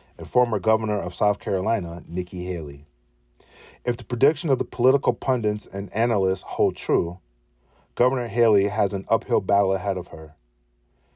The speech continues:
If she loses, we'll have a rematch of the twenty twenty election between Joe Biden and Donald Trump. The last presidential election ended with Donald Trump losing by more than seven million votes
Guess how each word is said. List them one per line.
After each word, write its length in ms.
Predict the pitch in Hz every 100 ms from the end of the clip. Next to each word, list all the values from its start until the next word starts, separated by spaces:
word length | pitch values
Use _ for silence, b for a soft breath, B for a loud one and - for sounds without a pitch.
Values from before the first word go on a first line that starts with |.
| _ _
If 140 | - 101
she 120 | 123
loses, 440 | 120 139 113 104
we'll 140 | 104 110
have 200 | 117 101
a 80 | 95
rematch 460 | 117 110 104 101
of 80 | 98
the 80 | 90
twenty 300 | - 113 107
twenty 260 | - 113
election 420 | 104 90 87 - 92
between 340 | 92 98 90
Joe 200 | 95 101
Biden 500 | 95 95 92 95 95 -
and 120 | 95
Donald 320 | 95 90 87
Trump. 300 | - 90 80 - _ _ _ _ _ _ B B B B
The 100 | 110
last 320 | 135 143 -
presidential 540 | 127 113 110 107 110
election 540 | 98 98 104 - 110 101
ended 340 | - 113 110
with 160 | 101 90
Donald 300 | 101 107 95
Trump 280 | 113 98 82
losing 260 | 104 104
by 120 | 95
more 200 | 95 101
than 140 | 98 90
seven 400 | - 123 123 113
million 300 | 113 110 90
votes 500 | 95 85 - -